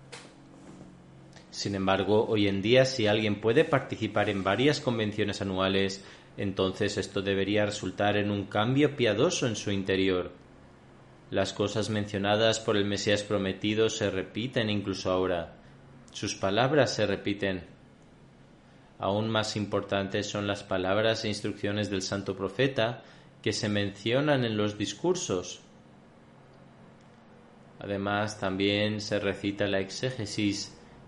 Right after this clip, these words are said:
de la palabra de Allah el Todopoderoso, y esto tiene aún más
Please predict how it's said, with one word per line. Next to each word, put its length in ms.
de 120
la 120
palabra 320
de 160
Allah 160
el 160
Todopoderoso, 880
y 80
esto 240
tiene 360
aún 380
más 340